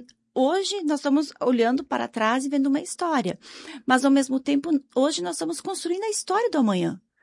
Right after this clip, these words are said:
Né? Então, o que nós estamos fazendo hoje vai impactar o nosso futuro.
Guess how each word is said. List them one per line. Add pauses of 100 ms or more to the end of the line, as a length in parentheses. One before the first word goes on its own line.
(640)
Né?
Então,
o
que
nós
estamos
fazendo
hoje
vai
impactar
o
nosso
futuro.